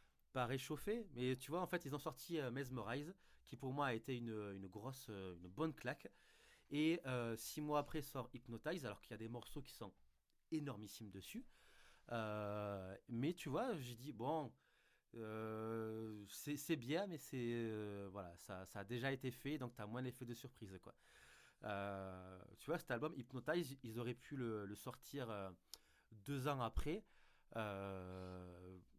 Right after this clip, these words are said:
ça aurait été logique, tu vois, ça, ça aurait été une, une suite logique pour moi, ça aurait été le, le même état d'esprit. Euh, voilà. J'ai tellement pris une grosse claque avec Mesmerize que, euh, euh, mettre la barre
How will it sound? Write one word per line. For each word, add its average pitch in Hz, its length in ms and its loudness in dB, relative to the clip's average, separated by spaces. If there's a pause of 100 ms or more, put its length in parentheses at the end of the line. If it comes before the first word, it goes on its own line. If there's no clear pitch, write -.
ça - 200 -4
aurait 117 140 0
été 151 340 0
logique, 131 600 -4
tu - 100 -8
vois, 120 240 -2
ça, 107 240 -10
ça 110 120 -8
aurait 101 100 -2
été 98 120 -8
une, 120 160 -2
une 107 80 -4
suite - 260 -14
logique 123 280 -4
pour 113 200 -6
moi, 139 300 2
ça 135 160 -6
aurait 110 100 0
été 120 280 -2
le, 101 120 -6 (320)
le 113 140 -2
même 131 180 2
état 131 200 0
d'esprit. 143 540 -2 (460)
Euh, 101 500 -2
voilà. 95 200 -4 (180)
J'ai 117 140 -4
tellement 165 240 4
pris 180 160 6
une 151 80 4
grosse 123 260 -2
claque 143 260 -2
avec 117 160 -4
Mesmerize 127 600 -2
que, - 100 -8
euh, 110 500 -2 (800)
euh, 95 460 -4
mettre 123 320 -2
la 117 100 0
barre 117 200 0